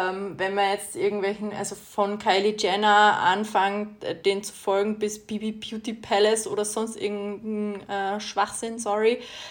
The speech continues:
ähm, dann ist es einfach, ähm, fake. Ja, also da ist, ähm, vielleicht zehn Prozent echt, also zehn Prozent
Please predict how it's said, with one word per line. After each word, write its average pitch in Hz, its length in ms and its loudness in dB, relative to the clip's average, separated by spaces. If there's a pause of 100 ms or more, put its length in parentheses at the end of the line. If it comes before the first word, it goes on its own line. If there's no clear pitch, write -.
ähm, 214 800 10
dann 214 400 10
ist 233 320 -6
es 226 140 -4
einfach, 208 920 6
ähm, 196 680 6 (320)
fake. 220 380 4 (180)
Ja, 208 280 10
also 202 220 0
da 180 200 4
ist, - 360 -4
ähm, 190 560 -4 (480)
vielleicht 262 600 8
zehn 269 240 4
Prozent 233 600 2
echt, - 480 4 (400)
also 214 240 -2
zehn 247 280 2
Prozent 233 580 0